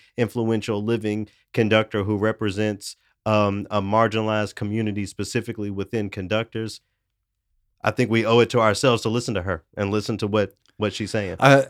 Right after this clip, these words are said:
Speaker 2: they said that they tried to get in touch with Kate's management, uh, for the story and w-, and didn't hear back. I would be interested to hear what she says.
Speaker 1: Yeah, me as well.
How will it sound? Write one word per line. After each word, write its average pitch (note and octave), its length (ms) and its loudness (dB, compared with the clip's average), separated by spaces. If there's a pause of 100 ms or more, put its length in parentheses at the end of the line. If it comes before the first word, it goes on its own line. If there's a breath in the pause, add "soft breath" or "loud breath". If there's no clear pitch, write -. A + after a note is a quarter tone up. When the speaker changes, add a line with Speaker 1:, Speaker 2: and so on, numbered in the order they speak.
Speaker 2:
they B2+ 200 4
said D#3 260 2
that C3+ 100 -4
they B2 80 4
tried B2 240 4
to A#2 80 0
get G#2+ 240 -2
in G2+ 140 -4
touch - 280 -4
with F#2 140 -8
Kate's F#2+ 300 -6
management, F#2 560 -8 (340)
uh, F#2+ 180 -6
for - 140 -12
the F2+ 100 -6
story F2+ 320 -6
and F2+ 160 -6
w-, F2+ 220 -8
and F2+ 120 -4
didn't F#2+ 200 -6
hear F2 120 -4
back. F2+ 320 -4
I A#2+ 120 4
would C3 160 4
be B2 100 2
interested G#2+ 460 -2
to F#2+ 80 -12
hear F2+ 120 -8
what E2+ 140 -8
she - 160 -14
says. - 320 -8
Speaker 1:
Yeah, G2 220 2 (100)
me F#2+ 140 -2
as F#2 120 -2
well. F#2+ 300 -2